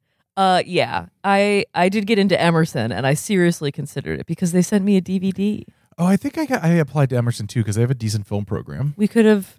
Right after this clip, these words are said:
Speaker 1: n-, known each other for a year at Emerson.
Speaker 2: Yeah.
Speaker 1: Emer-, there's, like, forty people that go to Emerson total.
Speaker 2: I'm trying to remember if, uh, my mom wanted me, got me to apply to Harvard or not.
Speaker 1: <laughs>
Speaker 2: I was, uh, they were
Speaker 1: What a
Speaker 2: re-, they were,
Speaker 1: nightmare.
Speaker 2: it, it was, they were really, really set on me going to an Ivy, but, you know, even at that point, I think we all knew it was, you know, kinda marginal.
Speaker 1: Yeah.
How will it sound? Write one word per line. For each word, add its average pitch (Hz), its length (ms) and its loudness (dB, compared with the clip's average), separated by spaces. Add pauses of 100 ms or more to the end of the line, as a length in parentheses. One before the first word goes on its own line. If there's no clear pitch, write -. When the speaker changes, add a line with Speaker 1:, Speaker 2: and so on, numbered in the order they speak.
Speaker 1:
n-, 196 240 -2
known 196 260 4
each 196 160 -2
other 165 200 2
for 160 160 -8
a 156 80 0
year 170 300 2
at 151 80 -2
Emerson. 156 460 -2
Speaker 2:
Yeah. 104 160 0 (120)
Speaker 1:
Emer-, 165 200 -4
there's, 180 260 0
like, 170 140 0
forty 175 340 0
people 156 260 -2
that 127 120 2
go 143 120 -2
to 131 80 -2
Emerson 135 380 0
total. 143 360 -2
Speaker 2:
I'm 127 120 -8
trying 185 240 4
to 185 40 6
remember 110 440 4
if, 101 100 -4 (100)
uh, 98 340 -4 (360)
my 110 160 0
mom 101 380 -2
wanted 98 160 0
me, 95 160 -6 (200)
got 104 200 -2
me 104 100 0
to 101 140 0
apply 104 340 -2
to 98 80 0
Harvard 101 380 -2
or 101 40 -2
not. 98 280 -2 (400)
Speaker 1:
<laughs> - 100 -2 (520)
Speaker 2:
I 113 60 -2
was, 117 180 4
uh, - 180 -6 (680)
they 143 100 -2
were 165 120 2
Speaker 1:
What 202 160 2
a - 60 2
Speaker 2:
re-, 160 40 0
they 269 240 0
were, 240 60 -2
Speaker 1:
nightmare. 170 340 -2
Speaker 2:
it, 120 140 -14
it 143 80 -8
was, 156 180 0
they 160 160 0
were 151 140 0
really, 147 480 2
really 120 340 0
set 113 240 -4
on 101 100 -6
me 104 120 -4
going 107 220 0
to 107 100 0
an 104 100 -2
Ivy, 98 320 -4
but, 101 200 -4
you 117 260 -2
know, 117 120 2
even 123 200 2
at 113 140 2
that 104 180 0
point, 104 180 -2
I 104 60 -2
think 104 160 -10
we 104 80 -4
all 101 160 -4
knew 101 180 -4
it 98 40 -6
was, 104 200 -8
you 101 80 -8
know, 98 140 -10
kinda 110 180 -8
marginal. 95 540 -6
Speaker 1:
Yeah. 175 340 0